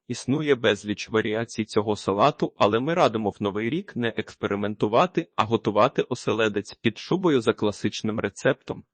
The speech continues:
Ностальгію за святковим столом ще ніхто не відміняв. Заливна риба. Заливна риба із завидною регулярністю з'являється на новорічному столі.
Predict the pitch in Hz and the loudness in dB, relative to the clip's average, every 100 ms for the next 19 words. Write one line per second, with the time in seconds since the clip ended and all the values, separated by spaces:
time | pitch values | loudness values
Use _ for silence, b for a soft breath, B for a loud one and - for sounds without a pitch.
0 | - 120 - 120 117 139 160 131 113 - | -8 -8 0 0 0 0 0 0 -2 -2
1 | 104 - 113 123 127 - 127 165 190 - | -2 0 0 0 -4 -4 2 2 2 -4
2 | 120 104 - 104 120 117 113 110 104 92 | -4 -4 -2 -2 0 -2 -4 -4 -6 -6
3 | 98 _ _ _ 110 113 113 117 143 196 | -10 _ _ _ 2 4 6 4 6 6
4 | 135 107 85 80 _ _ - 120 113 120 | 6 4 0 -4 _ _ 2 4 6 4
5 | 139 180 185 147 113 123 110 104 104 165 | 4 4 4 4 4 2 0 2 4 4
6 | 175 143 107 107 110 127 156 127 113 - | 4 2 2 0 0 2 2 -2 -2 -4
7 | 107 113 110 123 190 180 - 110 107 107 | 0 2 4 4 2 0 0 0 2 0
8 | 113 143 185 - 110 104 - 101 101 143 | 0 -2 -4 -4 -2 -4 0 0 2 -4